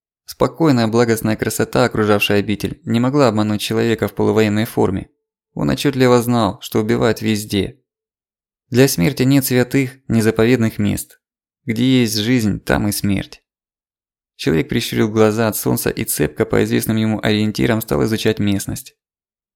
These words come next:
Справа, правильной опрокинутой чашей, темнел бок Никулиной горы. Ложбина между монастырским холмом и Никулиной горой упиралась в топкий берег озера, поросший жухлой осокой.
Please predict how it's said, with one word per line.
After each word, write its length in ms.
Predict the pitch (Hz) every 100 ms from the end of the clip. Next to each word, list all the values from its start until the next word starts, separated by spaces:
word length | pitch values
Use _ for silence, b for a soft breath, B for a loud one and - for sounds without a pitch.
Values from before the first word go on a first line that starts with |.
| -
Справа, 600 | - - 151 131 95 -
правильной 400 | - 135 131 113
опрокинутой 640 | 101 101 110 110 117 110 110
чашей, 380 | - 131 113
темнел 340 | 92 107 123 117
бок 260 | 107 117
Никулиной 460 | 113 107 110 107 104
горы. 500 | 104 113 101 - - _ _ _ _ _ _ -
Ложбина 460 | 113 120 143 139 127
между 240 | 120 113
монастырским 560 | 113 113 - 113 - 117
холмом 400 | 113 113 113 110
и 100 | 120
Никулиной 480 | 117 123 113 110 107
горой 340 | 113 113 107
упиралась 440 | 110 123 143 131 -
в 40 |
топкий 300 | - 131 120
берег 360 | 110 113 113 -
озера, 560 | 120 110 104 95 - _ -
поросший 400 | 113 123 - 110
жухлой 340 | 113 - 107
осокой. 540 | 104 - 101 - -